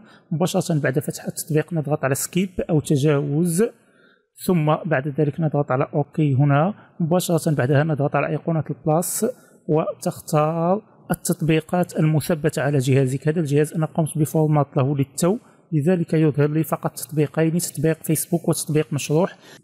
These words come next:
فأنت في حالتك بطبيعة الحال سوف تجد كل التطبيقات التي ثبتها على جهازك موجودة هنا. فلنقل مثلا بأن الفيسبوك هو أحد أسباب إدماني للجلوس في المنزل. أنا أيضا من الكسالى، لا أتحرك كثيرا من غرفتي،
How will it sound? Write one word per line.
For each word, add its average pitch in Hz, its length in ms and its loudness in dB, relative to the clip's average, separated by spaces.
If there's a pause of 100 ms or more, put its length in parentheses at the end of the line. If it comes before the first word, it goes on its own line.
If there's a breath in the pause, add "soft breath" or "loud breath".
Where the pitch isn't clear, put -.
(340)
فأنت 185 280 2
في 160 120 -6
حالتك 156 380 0
بطبيعة 143 340 0
الحال 196 240 -2
سوف - 200 -2
تجد 170 300 2
كل 185 140 -2
التطبيقات 160 640 -2
التي 170 200 -2
ثبتها 151 460 0
على 139 140 0
جهازك 139 420 0
موجودة 143 400 4
هنا. 123 240 2 (420 loud breath)
فلنقل 196 360 0
مثلا 175 360 2
بأن 160 260 2
الفيسبوك 156 800 0 (1300)
هو 180 180 4
أحد 175 320 -2 (100)
أسباب 160 360 0 (120)
إدماني 156 760 2 (400)
للجلوس 147 480 0
في 160 80 0
المنزل. 139 380 2 (100)
أنا 170 220 0
أيضا 147 180 4
من 143 120 -2
الكسالى، 151 480 0
لا 151 160 0
أتحرك 147 400 -2
كثيرا 160 360 2
من 143 160 4
غرفتي، 147 580 0